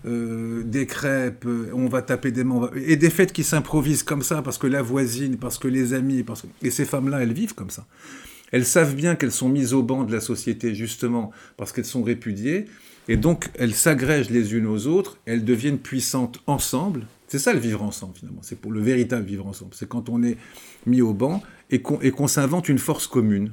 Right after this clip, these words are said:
Donc elles s'inventent cette force commune, elles font la fête, elles rient, elles dansent sur les tables. Euh, alors après elles vont pleurer,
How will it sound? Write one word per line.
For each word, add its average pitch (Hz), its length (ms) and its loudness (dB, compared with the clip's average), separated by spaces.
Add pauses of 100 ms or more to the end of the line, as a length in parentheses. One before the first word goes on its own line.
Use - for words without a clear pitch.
Donc 117 180 -4
elles 117 80 -4
s'inventent 135 400 -4
cette 120 160 -8
force 104 200 -12
commune, 110 260 -4
elles 113 120 0
font 165 220 -2
la 139 120 0
fête, 110 420 -6
elles 131 200 2
rient, 117 420 2
elles 123 240 -2
dansent 139 240 0
sur 127 200 0
les 123 120 2
tables. 110 460 -2 (580)
Euh, 123 220 0 (180)
alors 135 220 6
après 156 200 4
elles 165 60 8
vont 139 160 4
pleurer, 190 560 6